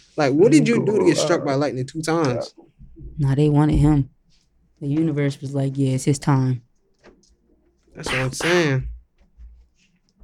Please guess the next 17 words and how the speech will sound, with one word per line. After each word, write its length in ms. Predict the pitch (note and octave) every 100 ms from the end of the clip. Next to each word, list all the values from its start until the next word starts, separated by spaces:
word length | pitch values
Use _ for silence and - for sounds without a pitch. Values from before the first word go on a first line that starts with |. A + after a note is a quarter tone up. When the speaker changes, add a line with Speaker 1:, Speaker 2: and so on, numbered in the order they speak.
| - _ _ - _ -
Speaker 1:
You 100 | B2+
know, 240 | C3+ B2+ -
we 60 | E3+
coming 260 | F3 D#3+
up 120 | D3+
on 100 | D#3
the 80 | D3
time 380 | C#3+ D#3 D3 C#3+
limit. 320 | C#3+ C#3+ - - - - - - - - -
We 80 | C#3+
got, 80 | C3+
like, 120 | C3+
a 100 | B2+
good 240 | C3+ B2+ C3+
three 120 | C#3
minutes 320 | C3+ C3 B2+
left. 360 | C3 C3 C3+